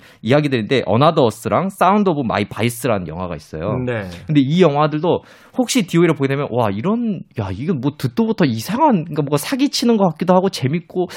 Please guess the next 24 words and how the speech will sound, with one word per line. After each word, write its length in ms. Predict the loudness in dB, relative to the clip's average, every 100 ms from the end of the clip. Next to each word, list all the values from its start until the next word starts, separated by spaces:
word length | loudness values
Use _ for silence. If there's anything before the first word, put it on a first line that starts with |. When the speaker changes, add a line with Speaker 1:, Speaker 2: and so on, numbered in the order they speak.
| -16
Speaker 1:
진짜 480 | -6 -2 4 4 2
천사가 360 | -4 0 4 2
존재하는 500 | 2 -2 2 2 2
것 80 | 0
같기도, 180 | 0 0
이런 500 | 2 2 0 -4 -8 -18 -20 -20 _ 2
이야기가 320 | 4 6 2
궁금하신 440 | 0 -2 -2 -2
분들은 280 | -4 -4 -4
이 200 | -4 -6
두 300 | -8 -6 -6
작품을 340 | -8 -12 -10 -10
찾아보시면 500 | -4 -4 -4 -6 -4
좋은데 460 | -2 2 2 2 -2 -20 -20 -20 -2
어나더 400 | 2 6 6 6
어스는 520 | 4 2 2 2 0 -10 _ _ _
어나 500 | 2 4 4 2 -2 _ _ 0
더 180 | 0 2
어스잖아요. 460 | -6 -4 -4 -2 -4
Speaker 2:
네. 40 | -4
Speaker 1:
지구 480 | -2 -2 0 -2 -2 _ _ _ _ _
더 280 | 0 0 0
지구잖아요. 580 | -4 -2 0 0 -2 -4
그러니까 240 | 0 0